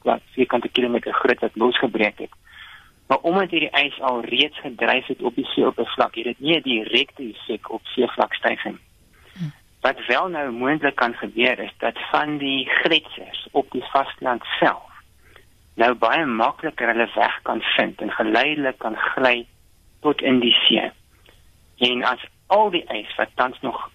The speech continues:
sit in die Larsen C ysplaat op die vasteland self uiteindelik sou smelt en in die see sou beland,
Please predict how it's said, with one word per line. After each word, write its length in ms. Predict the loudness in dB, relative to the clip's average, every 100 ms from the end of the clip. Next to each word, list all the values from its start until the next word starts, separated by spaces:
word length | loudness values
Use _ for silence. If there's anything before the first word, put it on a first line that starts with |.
| -12 -2
sit 200 | 0 0
in 180 | 0
die 360 | 4 4 4 2
Larsen 480 | 0 0 -4 -8 -8
C 180 | -4 0 2 2
ysplaat 600 | 0 -2 0 2 2 -6
op 100 | -10
die 120 | -2
vasteland 440 | 0 0 -6 -6
self 340 | -2 0 0 -2 -16 _ _ -20 -20 _ -10
uiteindelik 500 | -4 -2 0 2 0
sou 140 | -2 -2
smelt 380 | 2 2 2 -2
en 80 |
in 100 | -8
die 140 | -6 0
see 160 | 0
sou 160 | 2 2
beland, 440 | 2 4 2 -2